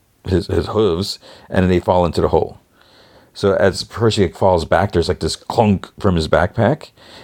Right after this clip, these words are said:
He opens it, he opens the zipper, and he pulls out, wait, it's like,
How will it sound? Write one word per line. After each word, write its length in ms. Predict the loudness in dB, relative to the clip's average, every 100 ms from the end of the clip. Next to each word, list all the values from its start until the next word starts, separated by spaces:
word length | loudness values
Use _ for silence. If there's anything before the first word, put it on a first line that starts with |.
| -4
He 200 | 0 2
opens 400 | 2 2 0 2
it, 300 | 2 0 -6 _ _ _ _ _
he 80 | 0
opens 200 | 2 0
the 40 |
zipper, 360 | 2 2 4 2
and 100 | 2
he 80 | 0
pulls 300 | 2 2 4
out, 320 | 2 0 -4 _ _ _ _
wait, 260 | 0 0 -2
it's 100 | -2
like, 220 | -2 -2